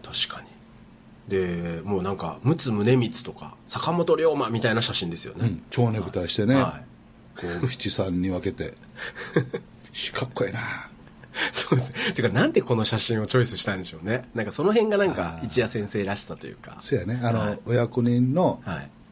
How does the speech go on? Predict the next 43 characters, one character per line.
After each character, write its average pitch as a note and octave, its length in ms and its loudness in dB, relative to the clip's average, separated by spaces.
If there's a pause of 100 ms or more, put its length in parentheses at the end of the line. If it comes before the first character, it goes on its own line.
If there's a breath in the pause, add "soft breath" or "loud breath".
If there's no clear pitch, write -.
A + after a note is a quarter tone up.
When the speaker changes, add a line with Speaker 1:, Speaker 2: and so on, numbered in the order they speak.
(180)
Speaker 2:
ち - 80 -2
ょ - 20 0
っ B2+ 40 -4
と G#2+ 80 -2
ベ F#2+ 120 0
タ G#2+ 100 0
さ G#2+ 120 -6
加 B2+ 140 4
減 F2+ 160 -6
が E2 80 -8
出 E2 80 -8
て G#2+ 60 0
る A2 80 4
よ G#2 60 4
な。 - 20 2
Speaker 1:
う G#2 40 2
ん G#2 120 2
う - 40 2
ん G2 180 -2
う G2 40 -2
ん。 A#2 40 2 (200)
<laughs> - 160 0
そ - 300 -2
う A3+ 80 0
な - 80 -4
ん - 40 0
で G#3+ 60 -4
す - 80 -8
か。 E4+ 120 2
Speaker 2:
そ - 60 -8 (2750 loud breath)
う F2 40 -6
よ F2+ 340 -4
な。 F#2 60 -6
で A#2+ 120 2
も G2 100 2
こ G2 100 0
れ F#2+ 100 2
ね、 A#2+ 260 4 (180)
Speaker 1:
は F3+ 120 -2
い。 - 40 -6 (540 loud breath)
Speaker 2:
放 E3 240 4
送 D#3 240 4
行-、 D3+ 300 4